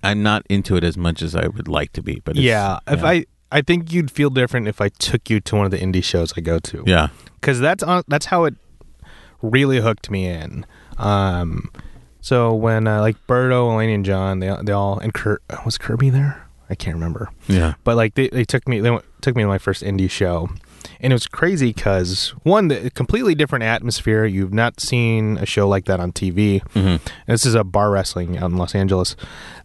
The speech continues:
Speaker 2: They, um, yeah, completely different vibe. Uh, they, the way they tell stories is just, like, everything's con-, self-contained. It's just right there. You don't
Speaker 1: Yeah.
Speaker 2: need to be following it. And they just have a blast doing these crazy moves, these funny gimmicks,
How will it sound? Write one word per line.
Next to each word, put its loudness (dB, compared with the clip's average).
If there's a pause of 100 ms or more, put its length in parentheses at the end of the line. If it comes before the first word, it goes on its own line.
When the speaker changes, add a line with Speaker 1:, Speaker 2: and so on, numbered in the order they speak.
Speaker 2:
They, 4
um, 0 (960)
yeah, 4 (100)
completely -6
different 0
vibe. -2 (200)
Uh, 4
they, 2
the 0
way 4
they 2
tell -2
stories 0
is -2
just, -2
like, -8
everything's 2
con-, -2
self-contained. -2
It's -6
just -4
right 2
there. 0
You 0
don't 4
Speaker 1:
Yeah. 2
Speaker 2:
need 0
to 2
be -2
following 0
it. -2 (720)
And 4
they 2
just 0
have 2
a 2
blast 0
doing 2
these 0
crazy 0
moves, 2
these 0
funny 0
gimmicks, 0